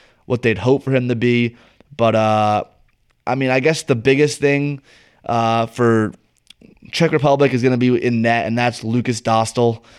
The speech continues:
Uh, I think he's gonna be, have to have a very, very big tournament if they wanna have a legit chance to medal. And, uh, despite that,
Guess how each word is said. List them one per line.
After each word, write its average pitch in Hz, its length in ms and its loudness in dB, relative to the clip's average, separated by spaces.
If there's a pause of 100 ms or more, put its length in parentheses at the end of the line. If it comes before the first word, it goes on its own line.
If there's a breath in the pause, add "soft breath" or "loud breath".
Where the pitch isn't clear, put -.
(240 soft breath)
Uh, 110 540 0
I 117 120 -2
think 120 240 -4
he's 120 240 -6
gonna 120 200 -6
be, 117 460 -2 (400 loud breath)
have 131 200 -4
to 127 140 -2
have 123 120 0
a 117 80 0
very, 127 340 2
very 127 300 2
big 120 260 0
tournament 127 480 -2
if 113 160 -6
they 120 160 0
wanna 117 640 -2 (520)
have 120 200 -4
a 120 40 -2
legit 120 340 0
chance 120 280 -2
to 117 100 -6
medal. 123 440 0 (400 soft breath)
And, 110 560 -2
uh, 110 640 -2 (1040)
despite 131 580 -4
that, 127 360 0